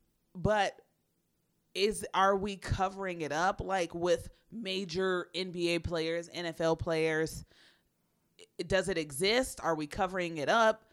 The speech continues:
Does it not exist? Is there going to be a fall with a major N B A, N F L hockey player, baseball player,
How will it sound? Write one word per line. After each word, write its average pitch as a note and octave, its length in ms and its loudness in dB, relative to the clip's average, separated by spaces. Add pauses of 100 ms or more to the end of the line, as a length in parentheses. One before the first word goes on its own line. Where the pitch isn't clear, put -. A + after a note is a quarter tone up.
(320)
Does E3 200 -4
it - 120 -10
not G3+ 240 2
exist? G#3+ 760 -2
Is E3 200 -4
there F#3+ 100 -4
going F#3 300 -6
to G3 120 -6
be F3 300 -8 (120)
a D#3 120 0 (160)
fall F#3 640 2 (140)
with E3 560 -4 (120)
a D#3+ 60 -10
major D#3 540 -6
N D#3+ 140 -10
B D#3 180 -4
A, D3 160 -2
N D#3 100 -8
F D3 160 -10
L C#3+ 340 -6 (460)
hockey E3 460 -2
player, D3+ 640 -6 (180)
baseball D#3+ 440 -4
player, D3 520 -10